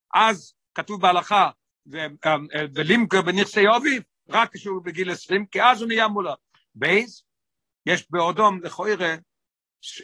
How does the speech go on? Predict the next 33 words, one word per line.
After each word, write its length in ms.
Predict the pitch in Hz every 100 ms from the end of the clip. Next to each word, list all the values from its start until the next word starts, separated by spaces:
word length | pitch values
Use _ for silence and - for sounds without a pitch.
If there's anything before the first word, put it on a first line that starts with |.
| 151
סתירה, 420 | - - 185 214
ב-, 400 | 170 147 165 160
בשם 340 | 156 - 240 226 -
אדם 220 | 233 196 180
יש 120 | 170
שתי 180 | - 214
דברים. 360 | 196 185 160 - _ _ _ _ _ -
יש 220 | 202 -
חלק 320 | - 226 196
אחד 200 | 190 190
שהוא 180 | 190 185
אומר 180 | 180 185
שזה 200 | 165 170
עניין 180 | 185 185
של 140 | 170
שלימוס 380 | - 196 185 165
השכל, 480 | 151 143 135 170 196 - _ _ _
כי 60 | -
הוא 40 |
נהיה 240 | 160 175 180 147
אדם. 180 | 147 151
עכשיו, 260 | 156 - 170 160 143 _ -
בכלל 300 | - 185 196
השם 320 | 160 - 190
של 160 | 185 185
אדם 260 | 202 190
לגבי 300 | 170 170 175
ארבע 300 | 160 147 170
השמות, 500 | 165 - 135 117 127 - _ _ _
בייז, 440 | 113 196 226 160 -
אדם 260 | 185 190 170
אוישס 380 | 175 175 175 -
מאויד. 400 | 156 - 165 120